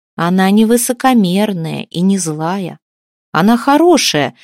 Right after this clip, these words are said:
неожиданно подумала Маша. «Хочешь, я отправлю тебе деньги онлайн, а хочешь, передам наличные при встрече. Я сделала для тебя запасные ключи,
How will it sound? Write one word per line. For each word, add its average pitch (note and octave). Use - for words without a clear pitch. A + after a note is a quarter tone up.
неожиданно E3
подумала F#3
Маша. G3
«Хочешь, B3+
я G#3+
отправлю A3+
тебе F3
деньги G3+
онлайн, G#3
а D3+
хочешь, C4+
передам F3+
наличные A#3
при -
встрече. -
Я A#3
сделала G#3+
для G3
тебя F#3+
запасные F3+
ключи, G3+